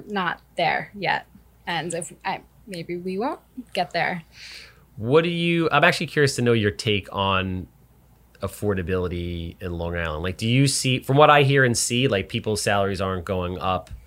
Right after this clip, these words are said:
Speaker 2: to match the increase, right? And if you don't, if you don't know
Speaker 1: They
Speaker 2: about
Speaker 1: are.
Speaker 2: this, you think so?
Speaker 1: Yeah, the median income has, if, when you're, if you take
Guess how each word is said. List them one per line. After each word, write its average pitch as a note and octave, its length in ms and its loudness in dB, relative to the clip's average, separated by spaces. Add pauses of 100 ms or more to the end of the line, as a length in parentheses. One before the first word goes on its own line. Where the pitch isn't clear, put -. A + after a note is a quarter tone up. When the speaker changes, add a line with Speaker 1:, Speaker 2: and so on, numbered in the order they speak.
(140)
Speaker 2:
to G2+ 100 -6
match F#2+ 500 -2
the F#2 140 -6
increase, A#2 680 -4
right? G2 280 -2 (520)
And C3 100 2
if C3+ 80 2
you C#3+ 60 4
don't, C3+ 340 4
if A2 140 -6
you B2 40 0
don't A#2 140 2
know D#4+ 80 4
Speaker 1:
They E4+ 80 8
Speaker 2:
about G3+ 160 8
Speaker 1:
are. A3+ 60 6
Speaker 2:
this, - 580 -12
you A2 120 -4
think C3+ 120 4
so? A#3 240 2 (160)
Speaker 1:
Yeah, C4 140 2
the G#3 180 -6
median G#3+ 420 -2
income F3+ 480 -6
has, E3+ 760 4 (960)
if, B3 220 0
when A#3 240 4
you're, A3+ 320 2 (260)
if - 120 -8
you A3 40 0
take G#3 540 2